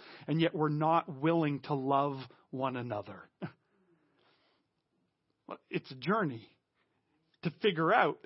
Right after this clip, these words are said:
how to love one another, 'cause sometimes I'm not very lovable. <laughs> Sometimes we have stuff, and my unlovable stuff bangs up against your unlovable stuff,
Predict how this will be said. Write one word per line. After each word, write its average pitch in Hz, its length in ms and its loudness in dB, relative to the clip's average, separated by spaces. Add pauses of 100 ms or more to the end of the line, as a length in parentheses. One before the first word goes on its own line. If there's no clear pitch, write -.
(100)
how 151 220 2
to 151 160 -2
love 147 300 4 (100)
one 147 180 2
another, 127 400 0
'cause 139 240 -4
sometimes 220 480 0
I'm 202 140 2
not 196 240 4
very 202 180 4
lovable. 151 560 2 (100)
<laughs> 165 120 -4 (1000)
Sometimes 233 460 2
we 220 140 2
have 214 180 4 (160)
stuff, 277 340 4
and 165 160 0
my 208 320 4
unlovable 196 640 4
stuff 208 340 4
bangs 185 480 4
up 208 160 4
against 185 320 2
your 214 320 6
unlovable 180 680 4
stuff, 196 260 4